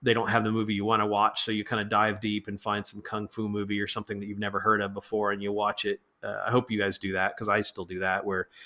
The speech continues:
you just find something and watch it, and you have an experience, right? And, uh, yeah, that's a, but I,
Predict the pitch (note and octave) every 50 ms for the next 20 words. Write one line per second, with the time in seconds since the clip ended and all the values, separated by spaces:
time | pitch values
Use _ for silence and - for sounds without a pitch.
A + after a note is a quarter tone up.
0 | - - - - - - - G#2+ G2+ G2+ G#2+ G2 - - - A#2 G#2+ G#2+ G#2+ G#2
1 | - - G#2+ G2+ - G#2 F#2+ F#2 F#2+ G2 G2+ G2+ G#2 - - G#2+ G2+ G#2 _ _
2 | _ - G#2 G2 F#2+ F#2+ F#2+ G2 - _ _ _ _ _ _ _ _ _ _ _
3 | - A#2+ A2 G#2 G2+ - F#2 G2+ G#2 G2+ G2+ G2 F2+ - - - G#2 G#2+ A2+ F#2+
4 | E2+ F2+ - - F#2+ F#2 F#2+ G2+ A2 - _ - G#2 G#2 F#2+ F#2+ G2 F#2+ G2+ G#2
5 | G#2 - - - A#2 A2 G#2 F#2+ G2 A2 G#2 - - G#2 G2 F#2+ F#2 - - -
6 | A#2+ G#2 G#2 G#2+